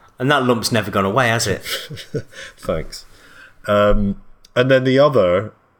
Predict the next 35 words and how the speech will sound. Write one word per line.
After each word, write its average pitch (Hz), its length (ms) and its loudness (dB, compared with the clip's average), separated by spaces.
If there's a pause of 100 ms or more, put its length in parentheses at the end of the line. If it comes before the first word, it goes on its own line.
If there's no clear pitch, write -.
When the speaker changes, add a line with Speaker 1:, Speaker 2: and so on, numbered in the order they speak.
(120)
Speaker 2:
is, 98 380 -4
uh, 95 400 0
a 113 80 -2
friend 143 320 0
of 117 60 -2
mine 98 240 -2
called 90 260 -4
Herbie 101 400 0
walked 95 300 -4
through, 95 420 -2
uh, 90 380 -4 (140)
Greg's 113 480 0
bakery 95 680 -2
window. 90 680 -4 (440)
Uh, 190 240 -2
he 117 100 -2
didn't 139 200 0
just 131 200 -2
hit 131 120 0
his 107 100 -6
head 123 220 2
on 95 140 0
it, 85 100 -8
he 104 140 -6
smashed 127 580 -2
it 113 120 -6
completely. 101 600 -4 (440)
And 98 500 -2 (200)
he 120 140 -2
just 127 240 -2
looked 135 240 0
at 113 160 4
them 95 160 -4
like, 95 160 0
"Well, 95 240 -6